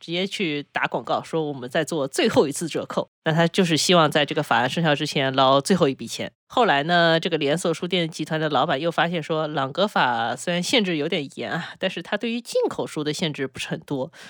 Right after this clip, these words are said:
他就想了一个策略叫转口策略。就比如说这个书是在法国本地出版的，然后呢，这个老板把这些书寄给他这个集团在布鲁塞尔开的一家分公司，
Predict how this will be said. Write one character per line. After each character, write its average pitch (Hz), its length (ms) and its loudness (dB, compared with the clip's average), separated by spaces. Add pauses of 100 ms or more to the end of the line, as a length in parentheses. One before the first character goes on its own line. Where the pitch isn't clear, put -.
(180)
他 190 100 -4
就 196 80 2
想 151 240 -4
了 120 60 -6
一 117 40 -6
个 - 60 -2
策 - 180 0
略 165 120 2
叫 165 120 -2
转 147 300 -2
口 - 160 -2
策 - 220 -6
略。 73 180 -10 (260)
就 156 120 -4
比 135 120 -4
如 131 60 0
说 147 300 2
这 160 100 -6
个 156 60 -6
书 196 200 0
是 190 140 0
在 156 160 2
法 131 180 0
国 - 160 -2
本 127 140 0
地 143 160 -4
出 - 160 -8
版 143 180 -2
的， - 220 -12 (300)
然 147 120 -4
后 156 80 2
呢， 147 80 2
这 165 120 -2
个 160 40 2
老 135 140 4
板 147 180 2
把 127 120 -2
这 - 60 -14
些 160 180 -2
书 175 240 0
寄 190 200 -4
给 131 280 -2
他 - 260 -2
这 - 160 -8
个 143 100 -2
集 151 200 -6
团 135 240 -2
在 151 160 2
布 - 180 0
鲁 202 140 4
塞 247 160 2
尔 110 120 0
开 - 180 -2
的 147 40 0
一 139 60 -4
家 151 120 2
分 254 220 0
公 240 180 0
司， 220 300 -4